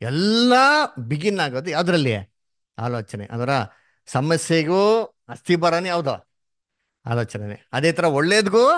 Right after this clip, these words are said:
ಅಸ್ಥಿಬರ ಯಾವ್ದಂತೆ? ಆಲೋಚನೆ. ಇವಾಗ ಯೋಚನೆ ಮಾಡ್ರಿ, ಈ ಮನೆ, ಈ ಮನೆ ಕಟ್ಬೇಕಾರೆ ಹೆಂಗ್ ಕಟ್ಬಿಟ್ರೆ? ಸುಮ್ಮನೆ ಕಟ್ಬಿಟ್ರೆ ಮ್ಯಾಜಿಕ್ ಆಗೆ?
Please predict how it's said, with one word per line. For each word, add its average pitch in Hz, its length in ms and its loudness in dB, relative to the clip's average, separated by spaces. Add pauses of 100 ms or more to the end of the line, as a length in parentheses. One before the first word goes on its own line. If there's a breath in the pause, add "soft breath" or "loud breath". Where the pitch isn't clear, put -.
(140)
ಅಸ್ಥಿಬರ 208 360 -4
ಯಾವ್ದಂತೆ? 160 640 -2 (340)
ಆಲೋಚನೆ. 107 500 -14
ಇವಾಗ 185 160 0
ಯೋಚನೆ 208 220 0
ಮಾಡ್ರಿ, 165 180 -4
ಈ 160 40 -4
ಮನೆ, 156 380 -2
ಈ 156 60 -4
ಮನೆ 170 180 -2
ಕಟ್ಬೇಕಾರೆ 160 500 -2 (360 soft breath)
ಹೆಂಗ್ 165 180 -4
ಕಟ್ಬಿಟ್ರೆ? 151 300 -8
ಸುಮ್ಮನೆ 156 240 -6
ಕಟ್ಬಿಟ್ರೆ 127 300 -8
ಮ್ಯಾಜಿಕ್ 127 280 -4
ಆಗೆ? 120 480 -4